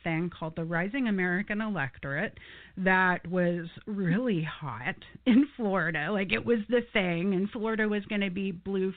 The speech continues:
forever, because if you just give it five, seven, ten years, there would be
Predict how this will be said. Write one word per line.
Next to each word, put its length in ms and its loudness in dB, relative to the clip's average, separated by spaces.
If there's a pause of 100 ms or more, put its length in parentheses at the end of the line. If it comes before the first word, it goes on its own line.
(140)
forever, 720 -2 (260)
because 340 0
if 140 -4
you 140 -4
just 220 -4
give 180 -2
it 200 -2
five, 260 -2 (100)
seven, 400 -2
ten 240 -2
years, 320 -2 (420)
there 140 4
would 180 2
be 180 0